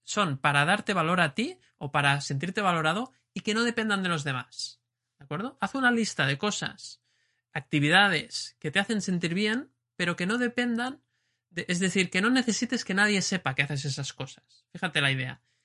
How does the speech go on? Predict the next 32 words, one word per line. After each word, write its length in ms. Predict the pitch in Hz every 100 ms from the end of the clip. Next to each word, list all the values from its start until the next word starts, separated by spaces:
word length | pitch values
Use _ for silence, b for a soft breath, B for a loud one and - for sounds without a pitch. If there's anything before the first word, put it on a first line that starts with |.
| _ _ _ _
Haz 100 | 254
una 180 | 269 247
lista 320 | 190 147 -
de 140 | 139 143
cosas 460 | - 185 139 -
que 160 | - 165
te 160 | 147
ayuden 500 | 156 170 226 180 - -
a 160 | - 139
ti 160 | -
a 80 | 196
darte 300 | 156 226 -
valor, 360 | 214 196 262 - _ _ _ _ _ _ _
pero 360 | - 202 233 233
que 360 | - 208 233 -
no 400 | 190 175 180 190
te, 580 | - 214 202 190 185 175
mm, 680 | 160 156 151 143 139 135 131 - _ _ _ -
es 80 |
decir, 460 | 156 151 - 170 - _ _ _ _ _ _ _ _
que 120 | - 170
no 140 | 190
de-, 160 | 202 202
no, 260 | 185 180 - -
no 160 | 196 202
necesites 560 | 214 202 190 214 208 -
que 100 | 175
na-, 140 | 165
que 100 | -
nadie 280 | 156 165 160
sepa 320 | - 143 123
eso, 240 | 123 -